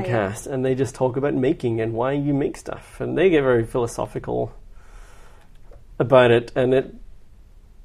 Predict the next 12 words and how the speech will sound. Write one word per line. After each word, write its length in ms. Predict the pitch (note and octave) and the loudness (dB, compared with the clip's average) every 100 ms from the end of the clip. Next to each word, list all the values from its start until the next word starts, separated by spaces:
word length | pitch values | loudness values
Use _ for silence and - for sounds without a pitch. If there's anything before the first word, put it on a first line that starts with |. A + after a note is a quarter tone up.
| - - | -20 -12
it's 140 | - E3 | -10 -4
quite 200 | - G#3+ | -2 2
nice, 440 | C4 E3 D3+ - - - - | 2 2 -2 -10 -18 -20 -10
because 340 | E3+ D3+ D#3+ C#3+ | -8 -6 -6 -4
things 280 | - D#3+ D3+ | 0 2 2
like 160 | D3+ | 0
engineering 560 | D#3+ C#3+ C#3+ D3 D3 D3 | 0 0 0 0 0 -2
and 120 | C#3+ | -2
technology 500 | C#3 C#3 C#3 C3+ B2+ | -4 -4 -2 -4 -6
can 300 | B2+ D3 C#3 | -8 -4 -4
seem 300 | C3+ C#3+ C3+ | -4 -4 -2
very, 500 | C3 C3 C3 B2+ B2 | 0 0 0 -2 -6